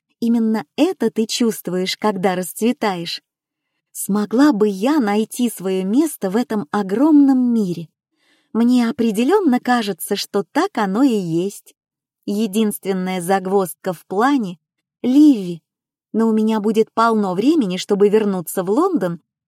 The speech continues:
и навестить её в межсезонье. И Ливи могла бы проводить свои отпуска здесь,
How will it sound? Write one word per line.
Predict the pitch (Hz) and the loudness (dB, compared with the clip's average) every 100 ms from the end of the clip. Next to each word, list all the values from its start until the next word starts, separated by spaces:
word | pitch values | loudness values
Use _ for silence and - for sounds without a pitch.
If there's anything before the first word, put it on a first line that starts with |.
| - | -4
и | 247 | 0
навестить | 220 220 226 - 339 - | 2 0 -4 -2 -2 -2
её | 208 220 185 175 | -2 0 0 -2
в | |
межсезонье. | 190 262 - - 208 175 214 247 220 - _ _ _ _ | 0 0 -2 0 0 2 0 0 -4 -8 _ _ _ _
И | - 247 | 2 2
Ливи | 185 208 262 | 2 2 4
могла | 311 302 240 240 | 4 4 2 0
бы | 220 240 | 0 0
проводить | 226 220 226 214 - | 0 0 0 -2 -4
свои | 202 208 202 | -2 0 0
отпуска | 196 - 220 - 320 | -2 -2 -4 0 0
здесь, | 262 170 175 254 | 0 -2 -4 -4